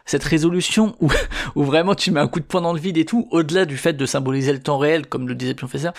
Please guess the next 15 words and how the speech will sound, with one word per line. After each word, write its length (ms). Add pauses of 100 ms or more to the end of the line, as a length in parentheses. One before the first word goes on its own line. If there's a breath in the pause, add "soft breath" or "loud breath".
(100)
je 60
trouve 160
qu'il 120
y 60
a 60
un 60
côté 240
un 100
peu 140
comédie 440
absurde 420
et, 120
et 40
je 80
me, 200